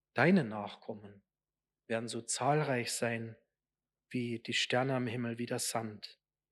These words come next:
Und du sollst deinen Sohn nennen Ismael.“ Gott hat gehört. Gott sieht und Gott hört.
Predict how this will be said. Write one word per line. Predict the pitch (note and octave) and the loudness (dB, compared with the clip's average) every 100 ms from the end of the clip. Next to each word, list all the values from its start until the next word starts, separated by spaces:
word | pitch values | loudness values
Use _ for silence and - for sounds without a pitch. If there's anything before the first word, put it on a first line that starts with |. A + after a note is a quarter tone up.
| _ _ _ _ _ _ _ _ _ _ | _ _ _ _ _ _ _ _ _ _
Und | A#2 | -10
du | |
sollst | A#2 C3 C3 - | -4 0 0 -2
deinen | C3+ C#3 C3+ | -2 -2 -2
Sohn | B2+ C#3+ | -2 -2
nennen | C#3 C3 C3 | -2 -4 -4
Ismael.“ | E3+ D#3+ C3+ A#2 - G2 - _ _ _ _ _ _ _ _ _ | -2 -2 -2 -4 -6 -10 -12 _ _ _ _ _ _ _ _ _
Gott | - C3 - - _ _ _ _ _ | 0 0 -2 -14 _ _ _ _ _
hat | A#2+ - - - _ _ _ _ - | -6 -6 -12 -18 _ _ _ _ -14
gehört. | A2 G#2+ A2+ G2+ - - - _ _ _ _ _ _ _ | -10 -10 -10 -14 -8 -8 -8 _ _ _ _ _ _ _
Gott | - A#2+ | -4 -4
sieht | - - C3 D#3+ F#3 - - _ _ _ _ _ _ _ | -2 -2 0 -2 -2 -12 -16 _ _ _ _ _ _ _
und | B2 - | -14 -4
Gott | C#3 C3+ - | -4 -4 -4
hört. | A#2+ G2+ - - | -4 -4 -10 -20